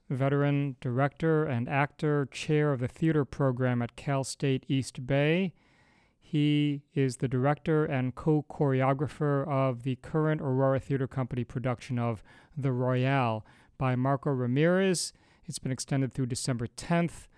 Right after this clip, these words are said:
For tickets and more information, call five ten, eight four three, four eight two two, five ten, eight four three, four eight two two, or visit aurora theater dot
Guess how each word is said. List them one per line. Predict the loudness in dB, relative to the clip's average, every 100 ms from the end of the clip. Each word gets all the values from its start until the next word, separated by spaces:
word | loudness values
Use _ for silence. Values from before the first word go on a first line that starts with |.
| _ _ _
For | -6 -2 -2
tickets | -4 -2 -2 0
and | 0
more | 2
information, | 0 0 0 0 -2 -4 -6
call | -4 -2 0 -2
five | -4 -2 -2 -2 -8
ten, | -4 -2 0 -2 -2
eight | -2 -4
four | -4 -2 0
three, | -4 -4 0 0 -2
four | -6 -4 0 0 -2 -2
eight | -2 -4
two | -8 -4 -4 -6
two, | -4 -4 -4
five | 0 0 0
ten, | -4 -2 0 -2 -6 _ _ _ _ -2
eight | -2 -2
four | -4 -2 -2
three, | -4 -2 0 0 -2 -8 _ _
four | -2 0 0
eight | 0 -2 -2
two | -4 -4
two, | -4 -2 0 2 -2 -8 -20 -16 -2
or | 0
visit | 2 0 0 -2 -2
aurora | 0 2 4 2
theater | 0 0 2 2 -2 -8
dot | -4 -4